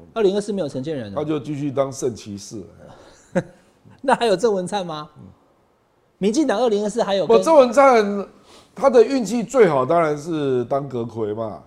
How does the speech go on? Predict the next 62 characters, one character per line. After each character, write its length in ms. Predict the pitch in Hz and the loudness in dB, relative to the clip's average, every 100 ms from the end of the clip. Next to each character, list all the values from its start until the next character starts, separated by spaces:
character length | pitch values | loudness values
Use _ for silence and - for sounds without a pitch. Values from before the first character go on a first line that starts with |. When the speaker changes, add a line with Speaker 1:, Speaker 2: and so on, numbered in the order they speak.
| _ _ _ | _ _ _
Speaker 2:
可 120 | 156 | -4
是 100 | 180 | -2
他 140 | 226 226 | 0 -2
基 120 | 220 | 0
本 200 | 185 135 | 0 2
上 220 | 170 160 | 0 -2
是 400 | 131 165 147 131 - _ - | -6 -8 -6 -8 -12 _ 0
要 380 | 196 170 147 - - _ _ _ _ _ _ _ _ _ | 4 6 4 0 -10 _ _ _ _ _ _ _ _ _
跟 260 | 180 196 - - _ | 2 2 0 -16 _
赖 180 | 220 190 | 4 4
清 240 | 143 190 | 4 -2
德 160 | 160 139 | 0 -2
合 300 | - 139 160 | -2 -4 -4
作 240 | 262 190 | 0 0
的 100 | 104 95 | 0 -6
阁 180 | 98 | -14
揆 220 | 95 107 87 78 82 | -14 -14 -18 -18 -20
啦， 100 | 67 - | -20 -14
Speaker 1:
嗯。 240 | 123 107 101 | -10 -8 -4
Speaker 2:
而 100 | 160 | -4
不 120 | 160 | 0
是 100 | 180 | 2
要 80 | 165 | 2
跟 160 | 160 | 0
他 100 | 160 | -6
竞 320 | 160 196 127 | -6 -10 -10
争 220 | 113 120 113 | -8 -10 -10
的 80 | 92 | -14
阁 160 | 90 | -16
揆。 260 | 95 - 104 - | -20 -20 -20 -18
Speaker 1:
这， 80 | - - | -14 -8
郑 120 | 294 | -2
文 80 | 330 | 2
灿 20 | |
Speaker 2:
因 0 | |
为 140 | 269 - - | 2 0 -2
本 140 | 156 | 2
来 80 | 170 | 4
我 120 | 156 | 4
们 120 | 160 | 2
想 200 | 160 135 | -2 -4
象 220 | 135 214 | -2 -2
的 120 | 165 170 | -2 -4
是 120 | 175 | -2
说， 260 | 165 160 - - _ _ - | 0 0 -4 -16 _ _ -8
如 160 | 247 | 0
果 400 | 262 156 135 131 | 6 6 6 2
选 180 | 131 135 | -2 -4
得 80 | 127 | -4
不 140 | 147 | -6
错， 340 | 156 226 156 - _ _ _ _ - | -2 -2 -2 -6 _ _ _ _ 2
那 160 | 185 | 2
小 220 | 170 139 | 4 4
英 100 | 147 | 4
就 100 | 175 | 6
要 140 | 180 165 | 6 6
硬 240 | 208 165 | 2 -6
推 180 | 147 160 | -2 -2
陈 180 | 131 135 | -2 -6
建 100 | 160 | -4
仁 220 | 123 107 | -4 -6
嘛 240 | 113 95 | -8 -12